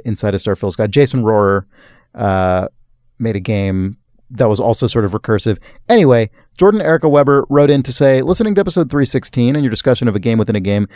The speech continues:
I was reminded of something I played at E G X Rezzed in twenty seventeen.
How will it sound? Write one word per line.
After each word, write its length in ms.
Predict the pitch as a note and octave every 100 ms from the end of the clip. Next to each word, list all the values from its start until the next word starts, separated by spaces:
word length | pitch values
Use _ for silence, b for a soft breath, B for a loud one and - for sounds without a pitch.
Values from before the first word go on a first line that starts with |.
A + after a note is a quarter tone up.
| B B
I 60 | -
was 160 | D3+ D#3+
reminded 300 | F3+ A#3+ A3+
of 80 |
something 200 | G#3+ F#3+
I 100 | F3
played 300 | - D#3+ E3
at 140 | D3+ -
E 120 | D#3 E3
G 220 | F#3 F3
X 180 | D#3+ -
Rezzed 440 | A#2+ D3 B2+ F#2+
in 80 | A2+
twenty 240 | B2 B2
seventeen. 600 | - A#2+ A#2+ E3 C3 D2+